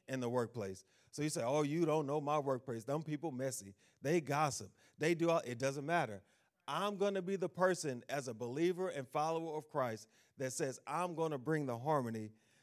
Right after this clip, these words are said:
to the workplace." And again, we just read that verse in Psalm one thirty,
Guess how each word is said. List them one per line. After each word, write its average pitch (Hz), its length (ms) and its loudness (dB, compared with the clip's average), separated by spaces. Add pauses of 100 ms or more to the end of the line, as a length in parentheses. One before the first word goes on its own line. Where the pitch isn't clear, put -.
(120)
to 156 120 4
the 135 120 2
workplace." 123 580 -2 (260)
And 147 120 -2
again, 175 200 2
we 175 100 0
just 160 180 -2
read 165 180 2
that 160 100 0
verse 160 200 2
in 151 80 -8
Psalm 160 360 0
one 165 160 0
thirty, 165 260 0